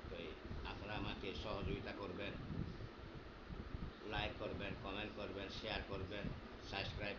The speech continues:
করবেন, Facebook ফলো দিয়ে রাখবেন, লাইক করবেন, কমেন্ট করবেন, শেয়ার করবেন। কারো কিছু ব-, বলার থাকলে কমেন্ট করে জানাবেন, অথবা নাম্বার দেওয়া আছে, সেই নাম্বারে যোগাযোগ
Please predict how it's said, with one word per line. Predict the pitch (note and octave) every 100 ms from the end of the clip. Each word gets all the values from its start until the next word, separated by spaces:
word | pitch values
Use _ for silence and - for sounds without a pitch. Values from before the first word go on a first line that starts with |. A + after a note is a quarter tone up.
| -
করবেন, | F#2 G2 F#2+ - - - - - - - - - - - - - - - - - - - - - - - - - - G#2
Facebook | G#2 F#2 A2 -
ফলো | A#2+ G#2
দিয়ে | G#2 G#2+
রাখবেন, | G2+ - G2+ G2 G2
লাইক | G2+ G#2 A2
করবেন, | G#2 G2 G2+ -
কমেন্ট | F#2+ G#2 G2+ G2+
করবেন, | F#2+ G2+ - -
শেয়ার | G#2 F#2+
করবেন। | F#2+ F2+ G2+ F#2+ - - - - - - -
কারো | G2+ A2
কিছু | G#2+ A#2 G#2
ব-, | G#2+ G#2
বলার | G#2+ G#2 G#2
থাকলে | G#2 - G#2
কমেন্ট | G2 G2 A2 A2+
করে | G#2
জানাবেন, | G#2 G#2 F#2+ G2 F#2 F#2 - - - - - -
অথবা | F#2+ G2+ G#2
নাম্বার | G#2 G2 G2 G#2
দেওয়া | G#2 G#2 G2+
আছে, | F#2 G2 F#2+ - - - - - - - - - - - - - A2 A2
সেই | G#2
নাম্বারে | G2+ G2 G#2 G2+ G2
যোগাযোগ | G2+ F#2+